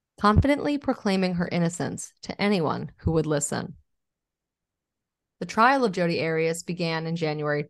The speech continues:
two thousand thirteen. Reporters and spectators waited in droves outside the courthouse. Media reports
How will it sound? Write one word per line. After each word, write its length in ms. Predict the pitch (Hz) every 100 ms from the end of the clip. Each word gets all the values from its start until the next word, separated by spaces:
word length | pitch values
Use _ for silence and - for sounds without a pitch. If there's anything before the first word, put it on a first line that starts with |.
| -
two 100 | 170
thousand 340 | 160 - 139
thirteen. 580 | - 120 - - - 175 _ _ _ _ _ _ _ -
Reporters 540 | 185 - 220 285 359
and 140 | 370 -
spectators 680 | 185 170 175 170 160 156
waited 340 | 170 175 190 202
in 140 | 190
droves 480 | 170 165 160 156 165
outside 380 | 160 160 151 160
the 80 |
courthouse. 680 | 151 - 151 - - - - - - _ _ _ _ -
Media 380 | 233 311 311
reports 600 | 220 175 165 147 139 -